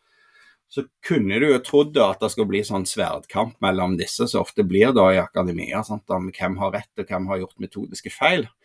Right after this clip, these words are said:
Men det som var litt gøyalt var at de satte seg ned da, sammen, eh, med en tredjepart, og så skulle de finne ut hva er det, hvordan kan vi finne ut at disse s-,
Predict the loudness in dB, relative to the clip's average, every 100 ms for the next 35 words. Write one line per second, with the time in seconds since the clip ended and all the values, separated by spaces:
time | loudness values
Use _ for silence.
0 | _ _ -4 4 4 4 4 4 4 4
1 | 6 4 4 2 2 -4 -2 -4 -2 0
2 | 0 0 -2 -4 -2 -2 0 -2 -8 _
3 | -8 -4 -4 -4 -4 -2 0 -2 -2 -2
4 | -2 0 0 0 -6 -10 -8 -8 -2 -2
5 | -2 -4 -6 -6 2 2 2 0 2 2
6 | 0 -16 _ _ -8 -8 -4 2 2 2
7 | 4 6 6 2 0 -2 -4 _ -2 0
8 | -2 -6 -8 -10 -12